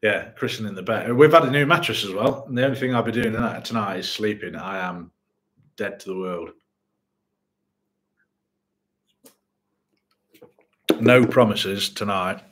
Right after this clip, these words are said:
whatsoever. Absolutely none. Evening, Alan.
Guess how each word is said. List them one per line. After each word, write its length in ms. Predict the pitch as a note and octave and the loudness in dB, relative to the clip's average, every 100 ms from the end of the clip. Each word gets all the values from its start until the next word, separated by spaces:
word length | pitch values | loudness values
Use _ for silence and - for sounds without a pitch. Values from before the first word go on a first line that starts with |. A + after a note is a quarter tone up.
| _ _ _ _ | _ _ _ _
whatsoever. 680 | - A2+ G2+ - G#2 F#2 - - _ _ - | -4 0 0 2 0 0 -4 -10 _ _ 0
Absolutely 560 | A#2+ A#2+ A2+ A2+ G#2 G#2+ | 0 0 0 2 2 0
none. 300 | G2 F2+ - _ _ _ _ _ _ _ _ _ _ _ _ _ _ _ _ _ _ _ _ _ _ _ _ _ _ _ _ _ _ - - - - - - - - _ _ _ _ - - _ - - _ _ - | -2 -4 -12 _ _ _ _ _ _ _ _ _ _ _ _ _ _ _ _ _ _ _ _ _ _ _ _ _ _ _ _ _ _ -20 -20 -20 -20 -20 -20 -20 -20 _ _ _ _ -20 -20 _ -20 -20 _ _ -2
Evening, 340 | C3+ B2+ B2+ C3 | 2 4 4 6
Alan. 520 | C3+ C#3 C3+ - | 8 8 4 -6